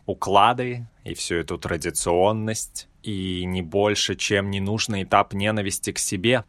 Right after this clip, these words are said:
У гетеросексуалов предостаточно переживаний, первая любовь и карьера и, и прочее, а тут весь этот бессмысленный груз.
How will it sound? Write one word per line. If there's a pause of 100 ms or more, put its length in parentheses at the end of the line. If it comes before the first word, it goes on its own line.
(120)
У
гетеросексуалов
предостаточно
переживаний,
первая
любовь
и
карьера
и,
и
прочее,
а
тут
весь
этот
бессмысленный
груз.